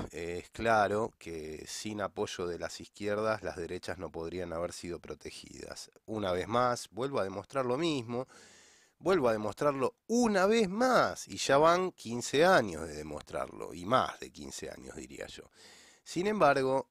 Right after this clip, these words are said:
parece que, eh, las personas se niegan a claras evidencias. En este edificio hay cómplices de izquierdas y de derechas que están en pacto conjuntamente. También lo demostré. Y en estas dos manzanas y otras manzanas lindantes a estas también.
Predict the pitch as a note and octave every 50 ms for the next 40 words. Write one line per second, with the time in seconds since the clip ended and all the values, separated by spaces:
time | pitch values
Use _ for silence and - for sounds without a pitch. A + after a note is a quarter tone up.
0 | _ _ - - - F#2+ G#2+ - - - A#2 A2+ - - F#2+ F#2 F#2+ G2+ G2 -
1 | _ - D#2 D#2 D2+ D2+ C#2+ - - C#2+ D2 D2+ - - D#2 - - G2+ F#2+ F2+
2 | E2 - - - D#2 E2+ F2+ F#2+ F#2 F2+ F#2 F#2+ F#2 - - C#2+ C#2+ C#2 C#2 C2
3 | - - - F#2+ F2 E2+ E2 - - - C#2+ D2+ D2+ C#2+ - - - - - -
4 | - _ - A2+ A#2 A#2 A#2+ B2 B2 C3+ F3 F#3+ - - - B2+ A2 A2 A2+ -
5 | F#2+ - - - G#2+ F#2 F2+ - - A2 G2 F#2 E2+ - F2 - - F#2 E2 G#2
6 | F#2 - - A#2+ A2 A2 G#2 - - E2 E2+ F2 F2 F2+ G2 B2 D3 C#3 - -
7 | - - - - - - G#2 F#2 F#2 F2 F2 - - A2+ G2+ - F#2+ E2+ - D#2+
8 | D2 C#2+ - D#2+ D#2 D#2 D2 - E2+ G#2 C3 B2+ G2 - - - _ - - -
9 | _ _ _ - - - - - - _ _ _ - D2 C#2+ D#2 E2 G#2 G#2+ G#2
10 | G#2+ F#2 F#2 F#2 F2+ F#2+ G2 F#2+ - - D#3+ B2 - - _ _ _ _ _ _
11 | _ _ _ _ - _ _ _ _ _ _ _ _ - G2+ G2+ F#2+ F#2 G2+ A2
12 | B2 A#2+ - - A2 - A2+ A2+ B2 A#2+ A#2 A2+ A2+ A2 - - C#3+ C#3 C#3 C#3
13 | C3+ B2+ A#2 A2 - - A2 A2 - G#2+ G2 G2+ G#2 F2+ F#2 - A2+ A2 A2 F#2+
14 | - - - - F2 F2+ F2 F2 F2+ F2+ G#2 G#2+ A2 F#2+ - - - - G2+ A#2+
15 | B2 - - G2+ - - - D#2+ E2 E2 D2 C#2 C#2+ C#2+